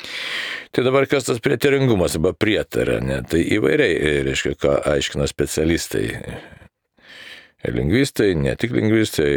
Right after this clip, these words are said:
etno-, etnologai, ar žiūrėsim, kas religijas tyrinėja, reiškia, taip, yra lotynų kalbos tas žodis supersticionis, tai kel-, kelios yra aiškinimo,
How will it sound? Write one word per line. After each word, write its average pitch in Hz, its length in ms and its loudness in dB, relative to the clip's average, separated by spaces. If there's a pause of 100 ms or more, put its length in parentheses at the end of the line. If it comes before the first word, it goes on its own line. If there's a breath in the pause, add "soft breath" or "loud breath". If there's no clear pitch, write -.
etno-, 69 420 0
etnologai, 107 720 2 (140)
ar - 180 -2 (260)
žiūrėsim, 73 640 -2
kas 67 160 -4
religijas 113 400 0
tyrinėja, 98 480 2
reiškia, 76 240 0
taip, 60 300 -2
yra 58 160 0
lotynų 95 400 0
kalbos - 400 -2
tas - 160 -2 (100)
žodis 69 400 0
supersticionis, - 920 -2
tai 107 160 0 (1040 loud breath)
kel-, - 400 -2
kelios 101 500 0
yra 80 160 2
aiškinimo, 73 600 0